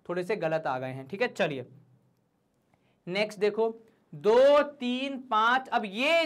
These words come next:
जो पिछला वाला था ना, उसी का लॉजिक जो मैं बोला था प्राइम नंबर्स वाला, वो देखो यहाँ पे कितना फिट बैठ रहा है। दो प्राइम है, तीन प्राइम है,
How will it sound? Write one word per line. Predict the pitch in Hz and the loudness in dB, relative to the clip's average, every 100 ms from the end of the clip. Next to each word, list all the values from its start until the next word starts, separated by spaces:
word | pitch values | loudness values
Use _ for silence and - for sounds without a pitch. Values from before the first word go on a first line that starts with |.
| 214 | -2
जो | 262 277 | 2 2
पिछला | 277 220 240 247 | 2 -2 2 4
वाला | 226 226 | 6 4
था | 233 | 4
ना, | 269 | 2
उसी | 220 214 247 | 0 -4 -2
का | 247 | 0
लॉजिक | 208 202 208 | 2 0 -6
जो | 214 | -6
मैं | 214 | -4
बोला | 190 202 | -2 -2
था | 202 | -2
प्राइम | 220 196 190 208 | -2 -2 -4 -4
नंबर्स | 202 202 | -4 -2
वाला, | 196 214 | -2 0
वो | 214 208 | 0 -2
देखो | 202 202 | -4 -4
यहाँ | 202 185 | -2 -2
पे | 185 | -4
कितना | 196 175 185 | -8 -8 -8
फिट | 170 170 156 | -6 -8 -8
बैठ | 151 143 | -10 -10
रहा | 143 | -12
है। | 139 - _ _ | -14 -20 _ _
दो | 160 220 247 | -2 0 0
प्राइम | 247 233 247 | 0 0 2
है, | 240 240 | 2 0
तीन | 240 233 226 | -2 -8 -4
प्राइम | 233 233 | -2 -2
है, | 233 | -2